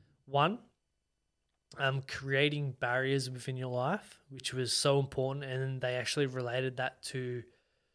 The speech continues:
because the, the guys that, two of them that are the hosts of the show, so there's three hosts, but two of them have kids, and they got a, um, someone who's works in psychology, especially around kids, um, and parents,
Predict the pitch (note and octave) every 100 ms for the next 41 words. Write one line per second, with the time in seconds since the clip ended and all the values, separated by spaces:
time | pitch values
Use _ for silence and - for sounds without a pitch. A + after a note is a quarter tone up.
0 | _ _ _ _ _ C3+ D3 D3 C#3 -
1 | _ D3+ C#3+ C3+ B2+ C3+ B2 B2+ C3 -
2 | - D#3+ D3 C#3 C3+ B2 B2 A#2+ A#2 A#2+
3 | - _ _ - - C3+ C3 C3+ B2+ A2+
4 | C3 B2 A#2+ C3 A#2+ - - B2+ A#2 A#2+
5 | A#2+ - C3+ C#3 C3 B2 B2 - - E3
6 | C#3+ - - B2 B2 B2 C3 B2+ B2 A#2+
7 | A2+ _ _ _ _ _ _ - A#2+ A#2
8 | A2+ A#2 - _ _ _ _ _ _ _
9 | - - D3 C#3 C3 B2 B2+ A#2+ - -
10 | - C3 - B2 - B2 - C3 B2+ B2+
11 | A#2+ - A#2+ B2+ A#2+ A#2 A2 - B2+ A#2+
12 | - _ _ _ _ B2+ A#2 B2 A#2+ C#3+
13 | D3+ C3+ - -